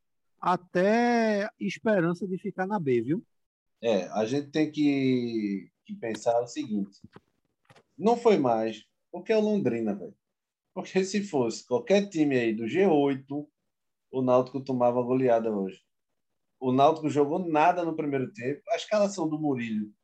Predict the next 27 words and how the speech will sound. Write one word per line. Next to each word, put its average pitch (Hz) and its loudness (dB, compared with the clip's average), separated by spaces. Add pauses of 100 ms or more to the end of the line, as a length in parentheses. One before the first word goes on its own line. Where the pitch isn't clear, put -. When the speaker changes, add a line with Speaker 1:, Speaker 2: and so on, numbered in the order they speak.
(340)
Speaker 2:
Murillo, 117 -2
né? 104 -12
O 98 -14
pessoal 104 -6
gosta 104 -6
de 101 -12
falar 98 -2
no, 98 -12 (500)
com 113 -4
sotaque. 101 -4 (580)
Ela 185 4
foi 165 -6
uma 160 -2
tentativa 139 -4
mais 175 0
do 190 -10
que 170 -8
arriscada, 123 -2 (260)
fora 165 2
da 156 2
zona 127 -4
de, 113 -4 (420)
de 127 -2
margem 127 2
de 117 -4
erro, 104 -2
porque 113 -6